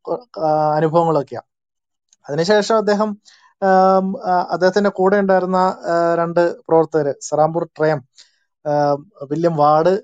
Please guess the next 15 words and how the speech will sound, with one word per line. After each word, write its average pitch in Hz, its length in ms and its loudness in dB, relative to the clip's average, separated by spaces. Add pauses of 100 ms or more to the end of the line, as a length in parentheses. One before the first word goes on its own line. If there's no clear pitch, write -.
(200)
ആ, 147 280 -2
ജോ-, 151 440 -4
ജോഷുവ 160 420 2
മ-, 170 200 0 (280)
ആ, 147 40 -6
അല്ലെ, 147 320 -2 (800)
ആ, 147 40 -2 (560)
ആ, 156 160 -2
അവരും, 180 440 0
ആ, 180 340 2
മൂന്ന് 180 320 -2
പേരും 196 220 2
കൂടെ 190 120 -2
ചേർന്ന് 180 380 -2
പ്രവർത്തിച്ചിട്ടുള്ള 165 920 -4